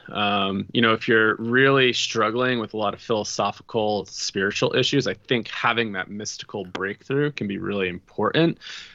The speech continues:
But again, like, yeah, I, I was, uh, moderating a, a discussion for, uh, the SciTech Summit a few months ago, um,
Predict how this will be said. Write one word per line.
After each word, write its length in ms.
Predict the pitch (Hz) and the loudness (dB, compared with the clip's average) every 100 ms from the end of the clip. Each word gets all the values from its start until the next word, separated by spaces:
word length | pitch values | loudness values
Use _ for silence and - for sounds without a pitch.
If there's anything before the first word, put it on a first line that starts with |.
| _ | _
But 100 | 156 | 2
again, 340 | 147 151 127 117 | 4 4 2 2
like, 160 | 107 - | -2 0
yeah, 160 | 135 | 2
I, 80 | 127 | 2
I 380 | 131 139 139 120 - | 2 0 0 -4 -6
was, 380 | 131 127 117 | -4 -4 -2
uh, 340 | 123 117 110 110 104 _ _ - - | -2 0 0 -4 -8 _ _ -12 -4
moderating 1000 | 120 135 139 131 127 117 117 113 110 101 _ - | 0 2 2 2 0 -2 -2 -2 -4 -12 _ -12
a, 560 | 107 107 101 101 98 101 _ _ - _ _ _ _ _ _ _ _ - - - | -8 -6 -6 -6 -8 -12 _ _ -20 _ _ _ _ _ _ _ _ -20 -20 -14
a 80 | 113 | -12
discussion 760 | 110 - - 117 - 107 92 90 | -8 -6 -2 -2 -2 -6 -8 -12
for, 460 | - 104 98 95 90 | -8 -6 -4 -4 -4
uh, 300 | 95 92 90 | -2 -2 -4
the 80 | 92 | -6
SciTech 560 | - 110 107 - 92 | 0 2 2 -4 -6
Summit 420 | - 104 95 92 - | -8 -6 -4 -6 -8
a 60 | |
few 220 | 92 107 | -10 -8
months 260 | 98 92 - | -6 -6 -8
ago, 380 | 98 95 92 95 - - - | -4 -2 -2 -6 -12 -20 0
um, 240 | 113 110 | 2 2